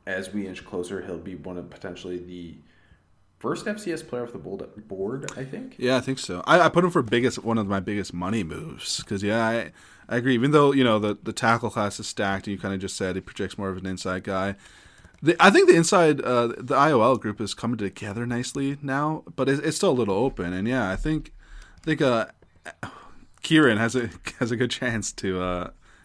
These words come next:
Speaker 2: yeah, I think, I think that top sixty talk is realistic.
Speaker 1: Yeah, he is such a powerful, uh, run blocker, and a,
Speaker 2: Yeah.
Speaker 1: he, he's gonna test pretty well for his size too, and I'm, I'm excited to dig in on him a little bit more.
Speaker 2: Plus, you're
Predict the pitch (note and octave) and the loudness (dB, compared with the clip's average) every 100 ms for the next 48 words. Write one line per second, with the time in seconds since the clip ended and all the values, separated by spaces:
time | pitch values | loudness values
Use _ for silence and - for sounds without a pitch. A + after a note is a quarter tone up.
0 | - - D#3+ G2+ B2+ A#2+ D#3+ E3+ A#2+ B2+ | -10 0 2 2 2 2 2 2 2 0
1 | A2+ C#3+ B2 G#2 A#2 G#2+ F#2+ F2 F#2 A#2 | 0 -4 -6 -8 -6 -6 -6 -6 -6 -6
2 | - - - - - - - - - - | -8 -14 -12 -12 -14 -20 -20 -18 -16 -16
3 | - B2+ C3 G#2+ A2 D3+ D3+ G#2+ F#2 - | -6 2 2 2 2 2 2 -4 -8 -12
4 | - _ - - - G#2+ - A2 - G2 | -18 _ -12 -10 -2 0 0 -6 -8 -4
5 | G2 F#2 G2 F#2+ F2 E2 D2+ C#2+ D#2 E2+ | -4 -6 -6 -4 -4 -4 -6 -10 -10 -10
6 | E2+ F2 - F2+ F2 D#2+ - F#2 F2+ - | -6 -6 -6 -8 -10 -10 -12 -8 -6 -6
7 | - _ _ _ - A#2+ A2+ G#2+ G#2 A2 | -10 _ _ _ -18 -12 -12 -12 -10 -4
8 | D3 D#3 - E2 - - G#2+ A2 A2+ A2+ | -4 -4 -6 -8 -8 -8 -4 -4 -4 -8
9 | E2+ E2+ - C#2+ F#2 - - D#2 G#2 A#2 | -10 -8 -8 -8 -8 -12 -12 -8 -6 -8
10 | F2 D#2+ D2+ D2 D2 F2 F2+ E2 F2 F2+ | -10 -10 -12 -14 -14 -14 -14 -12 -12 -12
11 | E2+ E2 E2 D2+ C2+ B1+ A#1 - - _ | -10 -10 -10 -10 -10 -12 -14 -18 -20 _
12 | F#2+ F#2+ _ G2+ F#2+ E2 D2+ D#2+ E2 D#2 | -20 -20 _ -8 -6 -8 -10 -10 -12 -12
13 | D#2 D#2 D#2 - C#2 - - - C#3+ - | -12 -12 -12 -12 -14 -16 -12 -2 0 2
14 | C3 | 2